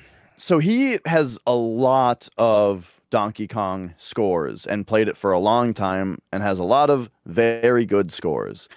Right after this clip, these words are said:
Uh, then they made that documentary, The King of Kong. Do you remember, uh,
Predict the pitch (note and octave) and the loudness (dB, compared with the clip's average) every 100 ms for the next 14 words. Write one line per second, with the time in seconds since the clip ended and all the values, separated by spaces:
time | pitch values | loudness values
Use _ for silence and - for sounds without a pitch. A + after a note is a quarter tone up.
0 | - _ _ _ _ - A2 A2 G#2 F#2 | -20 _ _ _ _ -2 2 2 0 0
1 | C3 F3+ A3 G#3 F3+ D#3+ D#3 C3+ A#2+ A2 | 2 4 4 4 4 2 4 4 2 2
2 | B2+ C#3+ - B2 A#2 B2 A#2+ F#2+ F2+ E2+ | 2 2 0 0 2 0 -2 -4 -2 -2
3 | D#2 E2+ _ - G2+ - C#3+ C3 A2 - | -4 -8 _ -8 -8 -2 -2 0 -2 -2
4 | A#2+ F#2 C#2+ G1+ - G#2 - G#2+ A2 A2+ | -2 -2 -2 -8 -14 -20 -6 0 2 2
5 | A#2 A#2+ A#2+ A#2 G#2+ G2+ G2+ G2 F2+ | 2 4 4 4 4 6 6 4 2